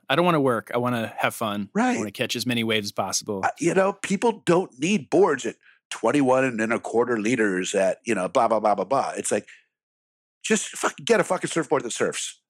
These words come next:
Speaker 1: <laughs> Uh, that's funny. Yeah, it's true. It's
Speaker 2: I
Speaker 1: funny
Speaker 2: mean,
Speaker 1: 'cause it's true.
Speaker 2: it, it's just my opinion. It's just my opinion, you know?
Speaker 1: Any other, uh, rock stars around there picking up boards? Has Eddie Vedder ordered his board yet? Ben Harper?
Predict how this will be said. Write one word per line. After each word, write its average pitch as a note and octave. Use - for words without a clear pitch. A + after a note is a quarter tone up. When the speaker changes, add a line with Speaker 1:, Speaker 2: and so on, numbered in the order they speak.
Speaker 1:
<laughs> D#3+
Uh, D3
that's C3
funny. A#2+
Yeah, C#3
it's D#3+
true. G3
It's -
Speaker 2:
I C#3+
Speaker 1:
funny C#3+
Speaker 2:
mean, C#3+
Speaker 1:
'cause B2+
it's A#2+
true. G#2+
Speaker 2:
it, E3+
it's D#3
just A#3
my A3
opinion. G#3+
It's D#3+
just -
my E3
opinion, F2+
you G2+
know? G#2
Speaker 1:
Any F3+
other, F#3
uh, E3
rock D3
stars F3
around E3+
there E3+
picking E3+
up D#3
boards? D#3+
Has B2
Eddie C#3
Vedder C3+
ordered C3
his C#3
board C#3+
yet? D3+
Ben C#3
Harper? C#3